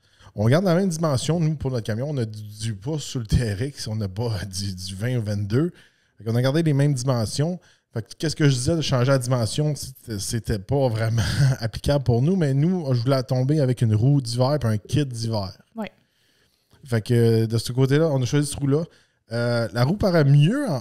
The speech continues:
Speaker 1: en vrai que sur le site. Sur le site, elle paraît très bien, là. Euh, c'est pas, <laughs> c'est pas, c'est pas une roue qui, qui, qui, je pourrais dire, qui, qui paraît, euh, qui, euh, ordinaire, là. C'est une super belle roue, euh, bo-, euh, mais en vrai, elle paraît encore mieux. Fait que je suis
Speaker 2: Ouais.
Speaker 1: très content de ce côté-là.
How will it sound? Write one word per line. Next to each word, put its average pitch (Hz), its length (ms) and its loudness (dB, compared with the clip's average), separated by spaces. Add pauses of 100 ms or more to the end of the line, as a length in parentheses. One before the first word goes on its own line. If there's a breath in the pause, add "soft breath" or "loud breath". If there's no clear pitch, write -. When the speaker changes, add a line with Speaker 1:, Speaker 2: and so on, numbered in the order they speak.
Speaker 1:
en 123 180 2
vrai 123 320 -4
que - 140 -6
sur 127 140 -4
le 110 80 0
site. 156 260 -4
Sur 117 120 0
le 107 40 2
site, - 160 -4
elle 104 80 -2
paraît 98 260 -4
très 107 240 -4
bien, 131 280 -4
là. 101 120 -4
Euh, 92 220 -6
c'est 92 160 -12
pas, 113 200 0
<laughs> - 100 -18
c'est - 200 -2
pas, - 180 -4 (140)
c'est - 160 -16
pas 143 140 -4
une 131 100 0
roue 143 180 6
qui, 117 260 -4
qui, 107 240 -2
qui, 107 240 -2 (520 loud breath)
je - 100 -20
pourrais 117 200 -2
dire, 127 240 0
qui, 107 180 -10
qui - 120 -16
paraît, 120 560 0
euh, 92 560 -4
qui, - 180 -20 (480 loud breath)
euh, 98 200 -4 (180)
ordinaire, 107 600 -4
là. 92 120 -8
C'est 98 120 -8
une 95 160 -6
super 143 460 0
belle 107 160 0
roue, 135 260 0
euh, 120 60 2
bo-, 113 200 -2
euh, 104 180 -4
mais 135 320 0 (100)
en 110 220 0
vrai, 110 220 -2
elle 135 200 2
paraît 113 280 -2 (120)
encore 147 460 0
mieux. 135 160 0
Fait 110 100 -4
que - 60 -8
je 233 40 -2
suis 233 60 0
Speaker 2:
Ouais. 208 40 0
Speaker 1:
très 139 120 -2
content 135 320 -2
de 127 60 2
ce - 80 -8
côté-là. 104 440 -2